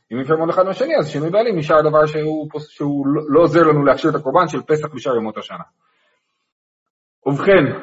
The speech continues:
הגענו למשנה. אומרת המשנה, וראינו אותה כבר, אבל נסביר אותה שוב. שחטו שלא לאוכליו ושלא למנוייו,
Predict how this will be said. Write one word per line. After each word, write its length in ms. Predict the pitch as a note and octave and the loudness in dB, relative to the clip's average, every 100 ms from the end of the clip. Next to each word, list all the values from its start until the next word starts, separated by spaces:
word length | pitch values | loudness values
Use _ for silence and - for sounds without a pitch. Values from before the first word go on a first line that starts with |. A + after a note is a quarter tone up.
| - - _ | -16 -20 _
הגענו 260 | B2+ D#3+ F3 | 0 2 4
למשנה. 400 | D#3 C3+ - F2 | 2 0 -4 -8
אומרת 300 | G2+ F3+ F3 | -2 0 0
המשנה, 400 | C#3+ - G#2 F2+ F#2 | -2 -6 -10 -12 -6
וראינו 480 | A#2+ C3 B2 B2 B2 | -4 -2 -2 0 0
אותה 120 | B2 | -2
כבר, 260 | A#2 D3 A#3+ - | 0 2 2 0
אבל 80 | G#2 | -10
נסביר 300 | G#2 - A2+ | -14 -10 -8
אותה 160 | A2+ F#2+ | -8 -10
שוב. 180 | _ _ _ _ _ _ | _ _ _ _ _ _
שחטו 540 | - C3 B2+ G3 G3 | -2 -2 4 6 6
שלא 300 | - D#3+ E3+ | 6 4 6
לאוכליו 460 | E3 D3+ C3+ B2+ G2+ - | 6 4 4 4 4 0
ושלא 360 | A#2+ - C#3+ D#3+ | -8 0 4 4
למנוייו, 480 | D#3 D3 C#3 A#2 | 4 2 2 2